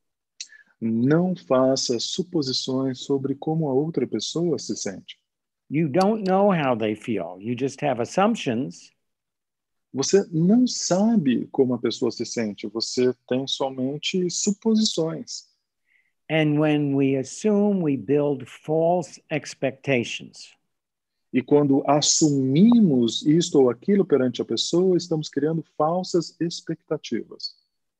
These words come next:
Speaker 2: In an open way, ask them what they're experiencing. How do they feel?
Speaker 1: De uma maneira aberta, simplesmente pergunte a ele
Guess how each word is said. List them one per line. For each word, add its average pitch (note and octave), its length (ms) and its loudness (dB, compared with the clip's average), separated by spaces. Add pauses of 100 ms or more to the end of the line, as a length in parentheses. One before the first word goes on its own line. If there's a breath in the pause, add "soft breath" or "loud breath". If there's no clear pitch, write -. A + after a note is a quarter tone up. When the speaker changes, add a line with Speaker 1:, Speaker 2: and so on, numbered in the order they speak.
(340)
Speaker 2:
In E3 140 0
an D3+ 120 2
open F3+ 380 0
way, F#3 380 -2
ask A3+ 580 -4 (100)
them A2 540 -6 (680)
what A#2 180 -10
they're D#3+ 140 2
experiencing. G3 680 -4
How A#2 220 -2
do C3 140 2
they D3 200 0
feel? A#3 600 -8 (720)
Speaker 1:
De A#2 80 -6
uma A#2 120 0
maneira A#2+ 360 4
aberta, G#2+ 640 -6
simplesmente D#3 720 -4
pergunte F3+ 1400 2
a A#2 160 -2
ele G#2+ 440 0